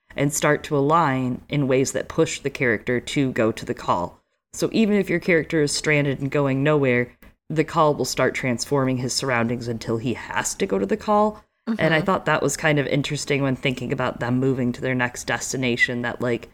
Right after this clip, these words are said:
Speaker 1: it's not 'cause they're unsafe, but it's that they have to. They're supposed to. The world is changing around them, pushing them in that direction.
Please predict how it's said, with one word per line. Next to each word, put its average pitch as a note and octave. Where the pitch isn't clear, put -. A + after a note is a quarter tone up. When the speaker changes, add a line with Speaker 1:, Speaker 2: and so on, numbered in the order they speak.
Speaker 1:
it's -
not A#3+
'cause G#3+
they're F#3+
unsafe, D#3+
but D3+
it's -
that C#3
they B2+
have B2+
to. A2
They're C3+
supposed C3
to. A#2
The B2
world C#3+
is B2
changing C3+
around B2+
them, A#2
pushing C#3+
them A2+
in A#2
that A#2+
direction. -